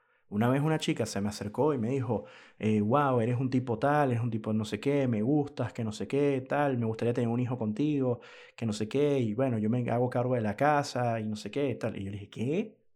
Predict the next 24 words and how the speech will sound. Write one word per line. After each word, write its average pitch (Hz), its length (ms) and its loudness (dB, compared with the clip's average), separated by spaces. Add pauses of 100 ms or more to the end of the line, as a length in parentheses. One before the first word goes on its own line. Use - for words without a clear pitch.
(120)
<laughs> - 180 -18
Se - 220 -2
me 143 160 2
hace 131 220 0
como, 127 260 2
"¿Qué, 113 140 -4
qué, 110 180 -6
qué 123 120 0
es 113 100 0
esto, 139 360 4
no?". 147 220 2 (320)
Le 120 80 4
dije, 131 140 6
"Bueno, 131 180 6
gracias 104 320 2
por, 151 300 2
por 107 180 -2
todos 120 200 6
los 160 120 6
elogios 143 480 6
y - 20 2
la 113 120 2
<laughs> - 0 -
sinceridad", 123 720 2